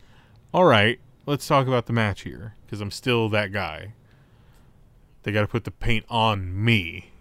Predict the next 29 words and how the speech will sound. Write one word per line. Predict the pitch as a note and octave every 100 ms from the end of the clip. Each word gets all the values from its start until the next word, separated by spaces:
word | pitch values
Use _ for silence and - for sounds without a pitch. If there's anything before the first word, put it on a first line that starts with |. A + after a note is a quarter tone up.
| - -
you | A#2
know? | G2+ F2+ F#2
So | F#2 G2+
I |
think | G2 A2
he | G#2+
was | G2
just | G#2+ -
trying | G#2+ G2+
to | G2 G2 F2 - - _ _ -
make | A2+ G2+
the | G#2+
focus | A2+ G2+ G2 -
himself | G2+ - A2 F#2+ -
rather | G2 F#2+ F#2+
than | F#2+ F#2
the, | F2 -
the, | A#2 F2+ F#2
the | G2+
paint | - G2+ F#2
that | F2+
he | D#2+
wears. | D#2+ - - - _ _ _ _
So, | - B2+ G2+ G2 A2+ - - _ -
who | D#3
do | D3+
you |
have | C#3 G#2+
winning? | G#2 C#3+ F#2+ F2+